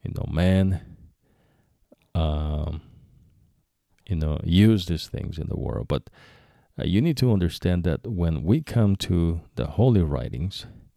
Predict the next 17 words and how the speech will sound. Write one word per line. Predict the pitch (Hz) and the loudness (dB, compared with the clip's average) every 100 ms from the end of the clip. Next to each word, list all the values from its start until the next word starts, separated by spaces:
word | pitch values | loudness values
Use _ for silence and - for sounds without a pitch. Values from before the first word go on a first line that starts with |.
| _ _ _ _ - - | _ _ _ _ -10 -6
uh, | |
we | 80 87 85 | -2 2 4
are | 85 | 4
before | 85 76 - 82 80 78 - - | 2 -2 0 2 2 0 -6 -10
the | 76 | -6
Lord, | 71 71 - - - _ _ _ - | -2 -2 -4 -10 -20 _ _ _ -8
the | 71 | -2
Almighty | 78 92 92 82 82 82 | 2 2 2 0 -2 -4
God, | 78 73 - - - _ _ _ _ _ | -4 -6 -8 -10 -16 _ _ _ _ _
the | - | -6
one | 71 76 73 | 0 0 0
who | 90 | -2
created | - - 82 87 101 98 | -2 -2 2 4 4 4
everything | 107 107 85 78 | 2 2 0 -2
into | 71 82 82 | -2 -2 -2
existence. | - - 104 - - - | -2 -2 -2 -4 -8 -4
So | - 80 78 | 2 4 4